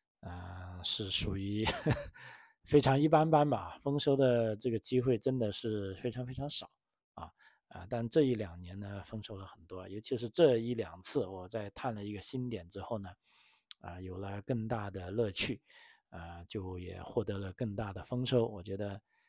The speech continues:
呃，所以在这里可以跟大家分享一个节目，就是说如果一定要说一个主题的话，就是说怎么样，呃，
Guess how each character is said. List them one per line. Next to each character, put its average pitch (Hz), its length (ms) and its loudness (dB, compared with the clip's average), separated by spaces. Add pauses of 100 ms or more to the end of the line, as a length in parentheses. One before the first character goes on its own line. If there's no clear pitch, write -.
(220)
呃， 87 240 -18
所 - 260 -4
以 104 120 0
在 107 120 -2
这 110 140 0
里 98 160 -4
可 127 220 2
以 165 120 4
跟 107 180 -2
大 107 140 -2
家 95 280 -6
分 107 220 -6
享 95 240 -8
一 98 40 -8
个 98 100 -6
节 92 220 -10
目， 90 160 -14
就 95 160 -8
是 - 60 -12
说 98 220 -4 (540)
如 110 100 -4
果 110 120 4
一 117 140 0
定 139 120 4
要 120 140 2
说 120 340 4
一 113 140 2
个 101 400 0
主 92 280 -8
题 104 260 -6
的 131 100 4
话， - 180 -2 (180)
就 107 140 -14
是 - 80 -16
说 92 260 -10 (380)
怎 90 160 -6
么 95 120 -12
样， 127 280 -4 (680)
呃， 82 360 -18